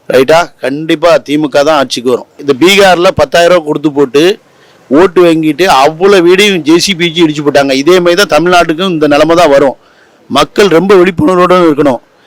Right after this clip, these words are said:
பா ஜ கவை நம்பி மோசம் போயிடக்கூடாது மக்கள். சரி, இந்த பா ஜ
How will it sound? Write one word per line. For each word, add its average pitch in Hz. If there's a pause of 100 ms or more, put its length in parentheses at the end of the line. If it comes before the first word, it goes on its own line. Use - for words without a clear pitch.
(380)
பா 143
ஜ 180
கவை 170
நம்பி 175
மோசம் 170
போயிடக்கூடாது 160
மக்கள். 131 (680)
சரி, 147 (640)
இந்த 123
பா 147
ஜ 185